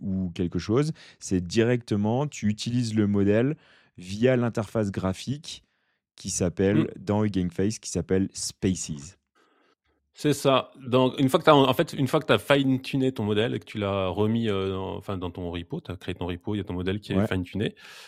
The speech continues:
Speaker 2: tu peux le déployer dans Spaces. Avec, euh, alors, il y a une sorte de framework, je sais plus, euh, Gradle, je crois qu'il s'appelle.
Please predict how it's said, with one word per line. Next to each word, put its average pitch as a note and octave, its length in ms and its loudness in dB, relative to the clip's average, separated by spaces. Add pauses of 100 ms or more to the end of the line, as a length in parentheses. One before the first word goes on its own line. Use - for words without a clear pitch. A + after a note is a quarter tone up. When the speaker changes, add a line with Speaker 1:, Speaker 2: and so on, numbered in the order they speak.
Speaker 2:
tu - 160 -16
peux F3 100 2
le G3 80 2
déployer D#3 360 2
dans C#3+ 100 0
Spaces. C3+ 480 -8 (800)
Avec, A2+ 300 0
euh, G#2 180 2
alors, G#2+ 160 2
il - 20 2
y - 20 2
a G#2+ 40 0
une G2+ 80 -2
sorte B2 180 -4
de G#2 80 -4
framework, A2+ 420 -6
je - 60 -16
sais - 60 -14
plus, - 180 -12
euh, G#2 160 0
Gradle, A2+ 340 0
je B2+ 60 -8
crois A2+ 140 -8
qu'il G#2 80 -10
s'appelle. C3 200 -10